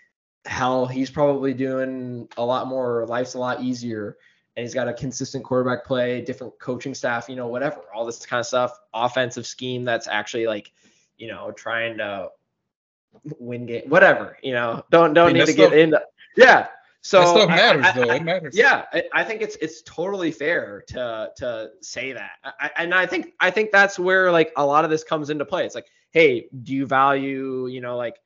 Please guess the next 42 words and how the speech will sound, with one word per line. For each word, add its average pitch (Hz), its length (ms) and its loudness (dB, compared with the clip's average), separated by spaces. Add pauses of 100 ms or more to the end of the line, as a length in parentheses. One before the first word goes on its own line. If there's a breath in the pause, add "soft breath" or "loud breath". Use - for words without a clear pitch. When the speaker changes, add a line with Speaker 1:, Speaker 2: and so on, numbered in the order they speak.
(560)
Speaker 1:
we, 139 160 -8
we 139 180 -4
talked 139 220 -2
about, 95 160 -10
it's - 80 -18
like, 101 120 -14
how 135 220 -4
much 143 220 -8
are 143 60 -6
you 135 180 -8
gonna 131 160 -10
go 131 240 -2
to 123 100 -4
talent? 147 420 -2
How 135 100 -8
much 131 180 -12
are 127 40 -14
you 123 80 -12
gonna 123 140 -16
go 120 60 -10
to 113 120 -10
actual 131 320 -8
results? 127 380 -8
How 120 120 -16
much 117 180 -18
are 110 40 -20
you 110 60 -20
gonna 113 100 -20
go 113 80 -8
to 110 60 -6
longevity? 127 560 -8
How 113 180 -14
much 117 180 -20
are 120 40 -20
you 120 100 -18
gonna 120 100 -20
go 123 120 -10
to 123 60 -6
all 131 280 -2
this 107 120 -18
stuff? 80 280 -14
Like, - 140 -12